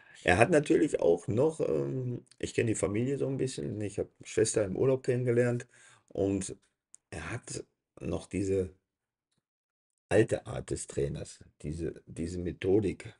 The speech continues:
dass er ist der Chef und wenn er sagt, „Es geht rechts rum“, dann laufen alle rechts rum. Und wenn er sagt, „Links“, dann laufen die links. Und wenn er sagt, „Hört mal, Männer, heute ist der Rasen rot“, dann ist der Rasen noch rot.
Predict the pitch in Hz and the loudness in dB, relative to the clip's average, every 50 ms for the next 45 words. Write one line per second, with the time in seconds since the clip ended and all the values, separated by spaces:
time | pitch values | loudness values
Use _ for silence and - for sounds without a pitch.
0 | _ _ - - - _ _ - 90 90 - - - 95 101 107 127 131 123 - | _ _ -20 -20 -20 _ _ -6 -4 -2 0 4 6 8 8 8 6 4 -2 -6
1 | _ _ _ - - 90 - - 87 80 - - 110 113 160 - - - _ _ | _ _ _ -8 -8 -6 0 2 2 2 6 6 6 6 6 6 0 -16 _ _
2 | _ _ _ _ _ _ _ _ _ _ _ _ _ - - - - _ _ _ | _ _ _ _ _ _ _ _ _ _ _ _ _ -20 -20 -20 -20 _ _ _
3 | - 92 92 95 98 98 120 131 123 123 123 123 113 - - - - _ - - | 0 4 6 8 8 8 6 6 6 6 4 4 2 0 -4 -16 -20 _ -20 -20
4 | _ _ - 92 - - 95 95 101 120 156 - - - - 82 82 113 156 - | _ _ -10 -6 -2 -2 0 0 2 0 0 -2 -4 -6 -4 -4 -4 -4 -6 -10
5 | _ _ _ _ - 127 123 123 147 190 202 - 117 95 - - 92 90 82 80 | _ _ _ _ -6 -4 -2 -2 -2 -2 -4 -4 -4 -4 -4 -6 -6 -6 -6 -6
6 | 78 80 82 - - - - 85 80 78 76 - _ _ _ _ _ _ _ - | -6 -8 -10 -10 -12 -10 -10 -8 -10 -10 -10 -14 _ _ _ _ _ _ _ 2
7 | 85 95 95 110 113 110 - 110 127 147 175 175 - 156 151 143 143 147 147 165 | 4 6 6 6 4 4 4 4 4 4 4 2 -2 -2 0 0 0 0 -2 -2
8 | 156 147 143 160 175 196 185 143 - - - _ _ _ _ _ _ _ _ _ | 0 0 2 2 2 2 2 0 -4 -6 -12 _ _ _ _ _ _ _ _ _
9 | _ _ - 101 104 117 131 135 135 135 131 120 131 135 143 147 147 143 147 151 | _ _ -2 0 2 4 6 6 6 6 6 4 2 0 -2 -2 -2 -2 0 0
10 | 151 156 156 160 - - _ - - _ - 117 123 123 - 117 117 120 - - | -2 -2 -4 -6 -10 -14 _ -20 -14 _ 0 2 2 2 0 -2 -4 -2 0 2
11 | 117 110 - 107 113 117 110 107 107 104 90 90 98 120 453 - - - - - | 2 2 2 2 2 2 0 -2 -4 -4 0 2 4 4 2 2 -2 -8 -20 -20
12 | _ - 127 104 - - - - - 180 151 139 - 131 135 139 147 151 147 151 | _ -8 -6 -6 -6 -6 -6 -2 -2 -2 -2 0 0 0 0 0 0 0 -2 -2
13 | 151 151 165 190 247 254 202 - - - | -2 -4 -4 -4 0 0 0 -2 -4 -8